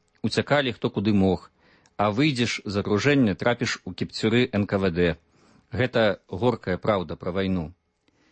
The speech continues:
Даўно няма сярод жывых таго ветэрана, а на буйніцкім полі цяпер вялікі мемарыял. Дзень вызвалення для мяне асаблівае свята, і адзначу я яго па-свойму.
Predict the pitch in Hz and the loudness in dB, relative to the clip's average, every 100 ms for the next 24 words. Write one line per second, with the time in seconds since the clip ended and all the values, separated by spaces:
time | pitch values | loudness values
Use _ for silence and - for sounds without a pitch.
0 | _ _ _ _ _ _ 104 135 202 196 | _ _ _ _ _ _ 0 2 4 4
1 | 156 156 - 139 101 104 127 170 101 123 | 4 2 2 -2 0 2 2 2 0 2
2 | 127 - 95 95 95 90 85 - _ - | 0 0 2 2 2 0 -2 -8 _ -4
3 | 98 92 139 160 127 - 95 - 147 131 | 0 2 4 2 2 -2 -2 0 0 0
4 | 92 - 117 - 90 95 113 117 104 - | -4 -2 -2 -2 -4 -2 -2 -2 -2 0
5 | 107 107 104 101 92 80 73 - _ _ | 2 4 4 4 4 2 -2 -10 _ _
6 | _ _ - 107 117 107 95 92 104 139 | _ _ -12 -4 0 0 -2 -2 2 2
7 | 113 87 90 92 127 123 85 - 80 110 | 2 2 2 4 2 0 -6 -6 -4 0
8 | 110 104 - 87 80 - 80 - - - | 0 0 0 0 0 -2 -6 -10 -20 -20
9 | _ 110 90 101 135 - 104 98 85 113 | _ 0 2 2 0 0 0 2 2 0
10 | 113 - 110 - 120 113 87 80 | 0 -2 -4 0 2 4 2 -2